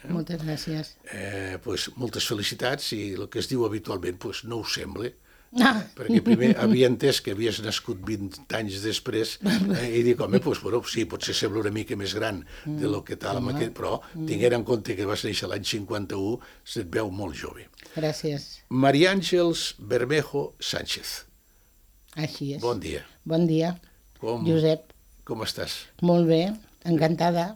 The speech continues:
Speaker 1: És la primera entrevista a ràdio?
Speaker 2: La primera entrevista.
Speaker 1: Com te trobes?
Speaker 2: Perfecte, amb molt bona companyia. Què més puc desitjar?
Speaker 1: No es pot desitjar res més,
Speaker 2: No,
Speaker 1: no?
Speaker 2: no.
Speaker 1: Vale. I a més també et dic una cosa, de que, de que la nostra entrevista prèvia ha sigut molt ràpida, no?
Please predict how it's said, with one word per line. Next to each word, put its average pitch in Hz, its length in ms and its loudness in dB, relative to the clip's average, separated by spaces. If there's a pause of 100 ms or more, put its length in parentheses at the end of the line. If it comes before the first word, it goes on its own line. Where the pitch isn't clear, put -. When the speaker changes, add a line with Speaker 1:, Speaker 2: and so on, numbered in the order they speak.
(140)
Speaker 1:
És - 100 -4
la 143 80 4
primera 123 300 2
entrevista 113 420 -2
a 107 60 -6
ràdio? 156 340 -2
Speaker 2:
La 170 220 8
primera 170 380 6
entrevista. 175 640 0 (240)
Speaker 1:
Com 123 160 -6
te 127 100 2
trobes? 87 480 -4 (360)
Speaker 2:
Perfecte, 147 600 2 (300)
amb 165 180 2
molt 170 160 6
bona 170 200 4
companyia. 175 600 2 (180)
Què 175 140 2
més 180 300 4 (640)
puc 185 120 2
desitjar? 135 260 8
Speaker 1:
No - 60 2
es - 60 2
pot 123 180 6
desitjar 113 400 6
res 101 200 2
més, 190 120 10
Speaker 2:
No, 156 140 10
Speaker 1:
no? 156 180 -2 (340)
Speaker 2:
no. 170 200 6
Speaker 1:
Vale. 92 180 -2 (220)
I 131 80 4
a - 20 6
més 156 240 6
també 165 180 6
et 147 60 0
dic 131 160 4
una 98 160 0
cosa, 117 320 4
de 95 160 -2
que, 92 300 -2
de 98 180 -6
que 104 140 -6
la 98 100 -6
nostra 113 260 -2
entrevista 110 540 -4
prèvia 113 380 0
ha - 20 -4
sigut 104 300 -4
molt 90 260 -8
ràpida, 104 400 -2
no? 151 120 -4